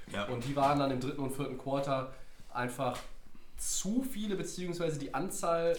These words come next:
Speaker 2: äh, war vielleicht nicht mal das Problem, sondern einfach die Wirkung aus diesen Fehlern.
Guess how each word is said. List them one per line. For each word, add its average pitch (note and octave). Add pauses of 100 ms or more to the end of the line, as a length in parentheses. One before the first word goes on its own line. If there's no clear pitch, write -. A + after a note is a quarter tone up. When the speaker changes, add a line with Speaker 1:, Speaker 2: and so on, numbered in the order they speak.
Speaker 2:
äh, D3+
war D#3
vielleicht D#3
nicht E3
mal F3+
das D#3+
Problem, D3+
sondern C#3+
einfach C#3+
die B2
Wirkung D3+ (300)
aus A2+
diesen A#2+
Fehlern. A#2+